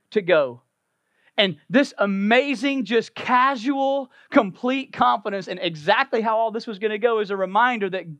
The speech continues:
D-, Jesus is the cosmic sovereign God of the whole entire universe. That this carpenter's son from Nazareth is the cosmic son of eternal glory. And that from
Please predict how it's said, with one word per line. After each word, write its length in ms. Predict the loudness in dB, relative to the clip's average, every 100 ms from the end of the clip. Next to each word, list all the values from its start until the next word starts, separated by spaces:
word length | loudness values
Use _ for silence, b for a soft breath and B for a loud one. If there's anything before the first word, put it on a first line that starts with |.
| _ -10
D-, 140 | -10 -8
Jesus 500 | 4 4 4 -2 -2
is 320 | 0 0 -2 _ b -2
the 80 |
cosmic 640 | 0 2 2 2 -2 -8 -6
sovereign 560 | -2 0 0 -2 -6
God 400 | 0 2 4 2
of 80 | 0
the 80 | -4
whole 240 | -4 -4
entire 520 | -2 0 2 2 -2 -10 B -10
universe. 640 | -2 0 0 -2 -4 -8 -18 _ _ _ _ 0
That 160 | 0 2
this 180 | -2
carpenter's 640 | 2 4 4 2 -4 -4 -6
son 320 | -2 -2 -2
from 220 | -4 -4
Nazareth 580 | 2 2 2 -2 -4 -4 _ _ _ _ b b
is 160 | 2 2
the 100 | -4
cosmic 580 | 2 4 4 -2 -8
son 340 | 0 2 2 0
of 100 | -4
eternal 400 | -4 -4 -2 -4
glory. 500 | -6 -4 -4 -6 -16 _ _ b b
And 200 | 0 2
that 140 | 0 0
from 260 | -2 -2